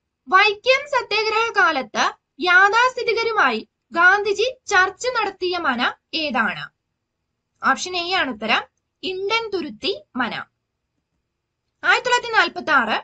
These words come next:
ഡിസംബർ ഇരുപതിന് കേരള ചരിത്രത്തിലുള്ള പ്രാധാന്യം എന്താണ്? Option ബി ആണ്, കരിവെള്ളൂർ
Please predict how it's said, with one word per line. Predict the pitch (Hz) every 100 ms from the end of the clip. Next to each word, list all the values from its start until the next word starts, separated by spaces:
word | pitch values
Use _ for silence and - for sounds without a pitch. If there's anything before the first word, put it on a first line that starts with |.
| -
ഡിസംബർ | 247 339 403 392 440 - 302
ഇരുപതിന് | 349 370 254 226 370 _ _ 349
കേരള | 349 370 403
ചരിത്രത്തിലുള്ള | 403 339 311 302 277 262 - -
പ്രാധാന്യം | 262 226 254 262 262 254
എന്താണ്? | 233 247 240 269 - - _ _ _ _ -
Option | 226 311 311 285
ബി | 285 381 320
ആണ്, | 220 339 - _
കരിവെള്ളൂർ | 320 302 339 403 392 415